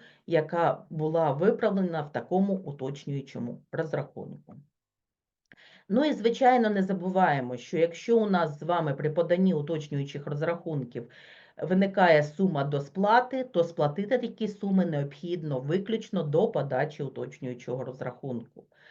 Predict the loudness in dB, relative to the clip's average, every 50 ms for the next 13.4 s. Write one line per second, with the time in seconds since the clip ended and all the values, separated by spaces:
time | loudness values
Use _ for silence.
0 | -20 -20 -20 -20 -20 -20 -20 -20 _ _ 0 0 2 2 0 0 0 0 0 2
1 | 2 4 4 6 4 4 4 2 2 2 2 2 2 2 2 2 2 2 2 2
2 | 2 -2 -6 -6 -4 -2 0 0 2 0 0 0 -2 -2 -2 0 0 -2 0 0
3 | 0 0 0 0 0 0 0 0 -2 -2 0 2 2 2 2 0 -4 -4 -4 -2
4 | 0 0 0 -2 -2 -2 -2 0 0 0 0 -2 -4 -4 -2 -4 -2 -2 -4 -6
5 | -2 0 2 4 2 2 0 -4 -8 -8 -8 -8 -12 _ _ _ -20 _ _ _
6 | _ -20 -20 -18 -18 -20 _ _ _ -6 0 2 2 2 2 0 -2 0 -2 -2
7 | -2 -2 -2 -2 -2 -4 -6 -8 -6 -2 0 0 0 -2 -4 -8 -8 -8 -8 -8
8 | -8 _ -2 0 0 2 2 0 0 0 0 0 2 2 0 -2 -4 -10 -10 -8
9 | -8 -6 -4 -2 -4 -4 -2 -2 -2 -2 -2 -4 -4 -8 -10 -14 _ _ _ _
10 | _ _ _ -20 -20 -20 -20 _ _ 2 6 6 6 6 6 6 6 6 4 4
11 | 2 -2 -8 -14 _ _ _ _ _ _ _ _ -2 0 2 2 4 2 0 0
12 | -4 -6 -8 -6 -6 -4 -4 -6 -8 -6 -4 -2 0 0 0 0 -2 -4 -6 -4
13 | -2 0 0 0 0 -2 -4 -10